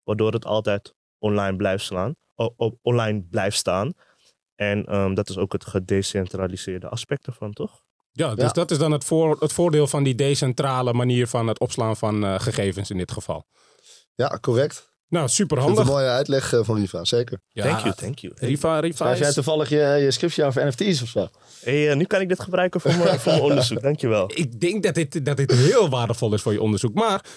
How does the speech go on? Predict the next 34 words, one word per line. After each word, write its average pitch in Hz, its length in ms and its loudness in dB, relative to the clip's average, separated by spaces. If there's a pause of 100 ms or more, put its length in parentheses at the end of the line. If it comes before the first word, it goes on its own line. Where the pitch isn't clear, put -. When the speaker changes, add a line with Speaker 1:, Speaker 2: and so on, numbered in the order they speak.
Speaker 2:
we - 80 -2
hadden 226 180 6
ook 233 100 -4
uitgezocht - 960 -2
dat, 175 380 -2
eh, 170 200 2
niet 220 380 2
alle, 175 400 2
eh, 147 420 0
N 147 80 2
F - 80 -6
T's 180 280 0
of 143 100 -2
niet 185 160 0
eigenlijk 156 340 -2
alle 151 240 -2
projecten 139 580 -2
even 151 300 0
populair 160 500 2
zijn. 92 260 -4 (420)
Want 180 260 -2 (100)
een 226 260 4
van 196 160 0
die 190 220 2
spelers 185 440 2
waar 117 120 0
jij 110 100 2
het 107 140 -4
over 107 280 2
had, 90 240 -4
ehm, 139 480 2
Speaker 1:
Frenkie 196 360 0
de 214 80 2
Jong. 156 280 0